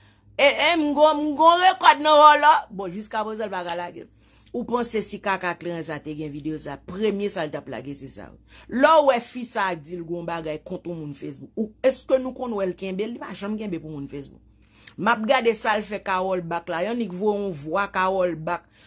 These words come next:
pou bagay migrasyon. Li pa t vin kouri pase l la a. Kaka Kleren sa konn kenbe bagay pou moun. Depi l, li pou l ka montre l, gen moun nan nan kolèt pou l ka montre l gen bagay. L ap kouri vin lage l.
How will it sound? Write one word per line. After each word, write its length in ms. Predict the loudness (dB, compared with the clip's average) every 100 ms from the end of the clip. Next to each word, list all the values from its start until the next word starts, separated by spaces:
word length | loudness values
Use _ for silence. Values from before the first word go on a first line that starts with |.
| _
pou 120 | -4
bagay 400 | 0 2 2 -2 -4
migrasyon. 520 | -6 -4 -4 -4 -6
Li 80 | -6
pa 80 | -6
t 40 | -6
vin 100 | -8
kouri 240 | -6 -6
pase 300 | -4 -4 -6
l 80 | -6
la 140 | -4 -6 -8
a. 20 | _ _ -20 -20 _ 4
Kaka 380 | 4 6 2 2
Kleren 320 | 2 2 2
sa 140 | -6 -6
konn 220 | -6 -6
kenbe 480 | -6 -6 -2 -2 -4 -6
bagay 360 | -4 -2 -4
pou 140 | -4 -4
moun. 140 | 4
Depi 300 | 4 6 0
l, 60 | -4 -8 -8
li 140 | -8 -8 _
pou 140 | -6 -4
l 60 | 0
ka 140 | 0 0
montre 360 | -6 -6 -6
l, 140 | -6 -6
gen 160 | -6
moun 240 | -4 -4 -6
nan 160 | -6
nan 120 | -8 -8
kolèt 400 | -4 -2 -2 -4
pou 120 | -10
l 40 | -4
ka 140 | -4 -4
montre 340 | -6 -8 -8
l 80 | -6
gen 160 | -6 -4
bagay. 340 | -4 -2 -2 0
L 120 | -2
ap 140 | -4 -4
kouri 280 | -4 -2 -6
vin 140 | -6
lage 340 | -6 -8 -8
l. 80 | -10